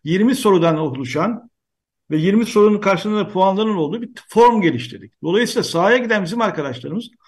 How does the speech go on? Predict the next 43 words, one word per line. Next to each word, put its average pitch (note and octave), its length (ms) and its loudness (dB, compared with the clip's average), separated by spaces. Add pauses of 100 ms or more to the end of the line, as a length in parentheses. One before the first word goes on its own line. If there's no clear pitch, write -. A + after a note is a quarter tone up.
(100)
o A#3 160 2
formlarla G3+ 840 0 (320)
binalara A3 420 2
not A#3+ 320 2
verdiler. A#2 420 -4
Belli G#3 220 2
bir G3+ 60 2
yüzdenin F#3+ 280 0
altındaysa E3 800 -2 (500)
az, F#3 420 -2 (240)
üstündeyse F3+ 680 0
orta, E3 520 -2
daha F#3+ 200 0
da F3+ 60 0
üstündeyse D3+ 460 -4
ağır G#3+ 180 4
hasar C#3 400 -2
diye. B2 220 -10 (280)
Bu A3+ 140 -2
işe A#3+ 240 0
yaradı F#3+ 320 2
sahada. A#2+ 480 -10 (420)
Bir G#3+ 120 0
sürü B3 280 -2
binayı G3+ 300 2
da A3 100 4
böyle A3 160 6
kalibre F#3+ 380 4
ettik. - 440 -8 (580)
Bunu A3+ 280 2
görünce, G#3 480 2
bunun G3+ 120 0
işe G#3 200 0
yaradığı G#3+ 260 2
sanayici F#3 360 -4
tarafından F#3 360 -2
da D3 60 -4
görülünce F#3 460 -2
bu - 80 -8
tamamen B3 360 0
hemen B3+ 240 -2
şeye A3+ 240 2
yansıdı. G#3+ 600 -2